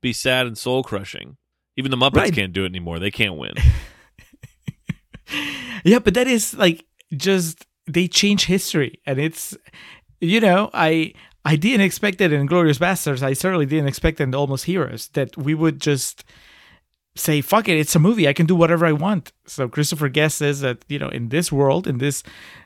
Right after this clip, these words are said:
Speaker 2: in this iteration of the multiverse, uh, Lewis and Clark got there second. And it was just such a joyous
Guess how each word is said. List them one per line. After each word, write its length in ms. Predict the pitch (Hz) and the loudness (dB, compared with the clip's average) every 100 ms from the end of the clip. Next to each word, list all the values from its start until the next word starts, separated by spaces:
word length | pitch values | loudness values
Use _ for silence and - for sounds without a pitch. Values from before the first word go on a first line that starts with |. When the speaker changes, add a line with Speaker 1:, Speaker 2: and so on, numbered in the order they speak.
| _ _ _ | _ _ _
Speaker 2:
in 180 | 180 147 | 0 2
this 200 | 151 165 - | 2 0 2
iteration 480 | 175 156 170 175 | 4 6 4 4
of 100 | 170 | 2
the 80 | 135 | 2
multiverse, 720 | 131 180 180 127 123 160 - - _ _ _ _ _ | 0 0 -2 -4 -4 -4 -8 -12 _ _ _ _ _
uh, 300 | 131 117 113 - - | -6 -6 -6 -10 -10
Lewis 280 | 127 151 175 | -2 0 2
and 120 | 160 | 0
Clark 400 | 165 185 175 - - | 0 0 -2 -6 -4
got 240 | 139 151 | -2 -2
there 180 | 170 160 | 0 0
second. 560 | - 170 208 156 123 _ _ _ _ _ _ _ - | 0 -4 -4 -6 -8 _ _ _ _ _ _ _ -10
And 400 | 127 123 113 - _ - | -6 -6 -8 -12 _ -6
it 140 | 147 | 2
was 220 | 156 160 - | 4 4 4
just 260 | 160 - - | 0 0 -2
such 260 | 165 160 | -2 0
a 300 | 156 127 123 - 113 | 0 0 -4 -10 -12
joyous 840 | 110 143 139 160 160 160 - - - | -4 0 2 2 2 0 -4 -8 -12